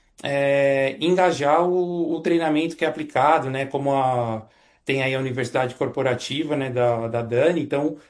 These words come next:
es-, as pessoas começam, elas ficam interessadas e ficam ansiosas pro próximo momento, pro próximo tema, como que vai ser seguido,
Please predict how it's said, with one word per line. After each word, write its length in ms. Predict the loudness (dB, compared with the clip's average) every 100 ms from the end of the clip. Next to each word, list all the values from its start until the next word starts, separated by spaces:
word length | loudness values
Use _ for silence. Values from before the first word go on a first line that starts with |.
| -10
es-, 300 | -8 -6 -10
as 100 | -8
pessoas 360 | -4 -2 0
começam, 640 | 0 2 2 0 -2 -2 2
elas 220 | 2 2
ficam 240 | -2 -2 0
interessadas 680 | 2 2 2 2 2 0
e 60 | -4
ficam 320 | -6 -4 0
ansiosas 640 | 2 2 4 4 4 0
pro 180 | -4 -4
próximo 460 | 2 2 2 -2 0
momento, 500 | 2 0 0 -2 -4
pro 120 | -4
próximo 440 | 0 0 0 -4 -2
tema, 440 | 0 2 2 -2
como 180 | -4 -6
que 80 | -6
vai 100 | -4
ser 140 | -4
seguido, 640 | -8 -8 -4 -2 -2 -4